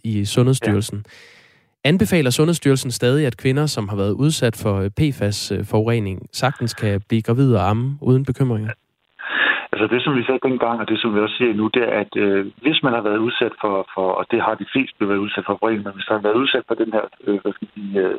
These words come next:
Speaker 2: stor, udsat for, for, for store mængder forurening af, af, af P fas, jamen, så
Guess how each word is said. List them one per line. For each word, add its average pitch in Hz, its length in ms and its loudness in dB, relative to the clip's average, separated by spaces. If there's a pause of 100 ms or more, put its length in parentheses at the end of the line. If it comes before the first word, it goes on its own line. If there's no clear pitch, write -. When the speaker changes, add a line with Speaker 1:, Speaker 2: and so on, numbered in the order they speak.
(140)
Speaker 2:
stor, 160 180 2 (380)
udsat 143 280 -2
for, 104 100 0 (160)
for, 120 160 -6
for - 140 -6
store 147 200 2
mængder 110 300 -4
forurening 107 460 0 (200)
af, 98 100 4 (220)
af, 92 60 0 (120)
af 92 140 -2
P - 20 -18 (120)
fas, 110 180 0 (1080)
jamen, 113 260 0
så 135 60 0